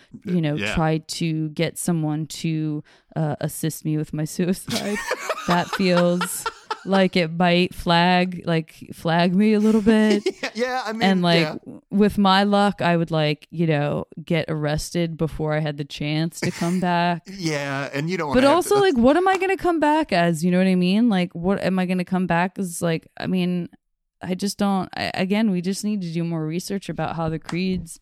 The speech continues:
Speaker 2: I think so.
Speaker 1: made it work, because I would, knowing me, I would, you know, with my luck, I would come back and I would be like, you know,
Speaker 2: 'Cause, I mean, you
Speaker 1: like,
Speaker 2: know, I don't
Speaker 1: some
Speaker 2: want
Speaker 1: sort of, like, evangelist or something.
Speaker 2: And you don't want that.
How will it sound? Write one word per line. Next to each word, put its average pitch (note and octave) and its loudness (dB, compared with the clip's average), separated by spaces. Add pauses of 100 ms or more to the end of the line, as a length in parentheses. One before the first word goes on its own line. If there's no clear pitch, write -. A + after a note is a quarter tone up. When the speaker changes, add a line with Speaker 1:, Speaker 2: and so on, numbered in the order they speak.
(160)
Speaker 2:
I D#3 -6
think D3+ -6
so. B2 -2
Speaker 1:
made F3+ 2
it E3 0
work, F3 -4 (120)
because E3 -8
I E3+ -4
would, F3 -6
knowing F#3 -2
me, G3+ -4
I E3 -2
would, E3 -10
you F3 -8
know, E3 -10
with F3+ -6
my E3+ -6
luck, F#3 -4
I C#3+ -6
would D#3+ -8
come E3 -4
back E3+ -4
and D#3+ -8
I E3 -4
would D#3+ -6
be E3 -12
like, G2 -10
you F#3 -4
know, F2+ -8 (1160)
Speaker 2:
'Cause, A#3 -4
I A3 -4
mean, A#3 -4
you C4+ 0
Speaker 1:
like, F#3+ 4
Speaker 2:
know, E3+ 0
I A3+ 0
don't G#3+ 0
Speaker 1:
some E3 -4
Speaker 2:
want G3+ 2
Speaker 1:
sort F#3+ 2
of, D#3+ 2
like, D3+ -2
evangelist E3 0
or B2 -8
something. A2+ -12
Speaker 2:
And F3 -6
you G#3 -2
don't A#2 -4
want G#2+ -6
that. A#2+ -6